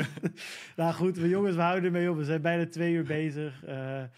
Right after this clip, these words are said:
ik hoop dat elke luisteraar zijn wandelingetje af heeft gemaakt. En dan, eh, ja, eh, rest mij verder niks dan jullie twee te bedanken. Bert, Peet, jongens, eh,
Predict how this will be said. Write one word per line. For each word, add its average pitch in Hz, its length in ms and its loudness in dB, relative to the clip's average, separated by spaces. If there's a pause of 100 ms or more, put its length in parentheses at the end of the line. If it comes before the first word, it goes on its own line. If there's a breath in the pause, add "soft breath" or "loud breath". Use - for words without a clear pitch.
(260 loud breath)
ik - 60 -20
hoop 160 120 2
dat 160 140 0
elke 165 280 0
luisteraar 151 460 -2
zijn 139 140 -4
wandelingetje 151 560 0
af 147 180 -2
heeft 143 180 -4
gemaakt. 131 460 -8
En 127 120 -8
dan, 127 240 -6
eh, 123 140 -8 (600 loud breath)
ja, 170 320 0
eh, 160 320 -4
rest 208 240 -6
mij 170 320 0
verder 175 320 -2
niks 202 240 -2
dan 170 100 -2
jullie 196 180 -2
twee 208 220 -4
te 202 80 -10
bedanken. 190 520 -6 (220)
Bert, 160 400 -6
Peet, 165 280 0
jongens, 151 480 -6
eh, 151 140 -10